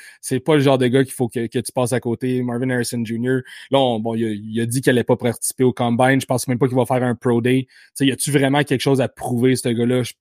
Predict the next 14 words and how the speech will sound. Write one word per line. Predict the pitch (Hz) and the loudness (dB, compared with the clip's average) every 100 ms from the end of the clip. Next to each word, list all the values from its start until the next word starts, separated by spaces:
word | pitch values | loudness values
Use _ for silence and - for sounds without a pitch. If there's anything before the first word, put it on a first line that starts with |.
| - | -2
pense | 117 113 - | -2 -2 -6
pas. | 123 127 127 _ - - - | -4 -4 -4 _ -20 -20 -16
Euh, | 113 110 107 101 95 87 _ | -10 -8 -8 -10 -14 -18 _
fait | - | -8
que | 127 | -2
oui, | 127 | -2
je | - | -2
pense | 131 127 | 0 0
que | - | 0
c'est, | 120 117 | -4 -6
c'est | 107 143 | -4 2
le | 147 | 2
premier | - 139 131 127 | 2 0 2 2
receveur, | 127 - 120 123 123 | 0 0 0 0 0